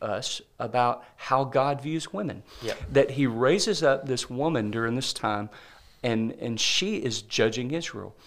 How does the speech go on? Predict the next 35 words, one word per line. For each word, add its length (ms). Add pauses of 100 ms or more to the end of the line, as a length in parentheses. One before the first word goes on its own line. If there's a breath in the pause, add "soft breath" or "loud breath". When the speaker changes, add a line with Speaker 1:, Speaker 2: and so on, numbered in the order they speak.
Speaker 2:
Mm-hmm. 240
Speaker 1:
It, 240 (200 loud breath)
what, 300 (240)
what 400
does 280
this 340 (160)
text 480
teach 300
us 280
about 380 (300 loud breath)
the, 400
the 200
organization 920
of 320
responsibility 1200 (140)
and, 440 (220)
and, 340
and, 180
Speaker 2:
Mm-hmm. 220
Speaker 1:
uh, 120 (380)
just 280 (400)
the, 320 (800 loud breath)
I 60
didn't, 540
organizational 600
responsibility 640
is 100
not 140
Speaker 2:
Mm-hmm. 80
Speaker 1:
what 100
I'm 260 (200)
trying 260
to, 80
but 140
the 120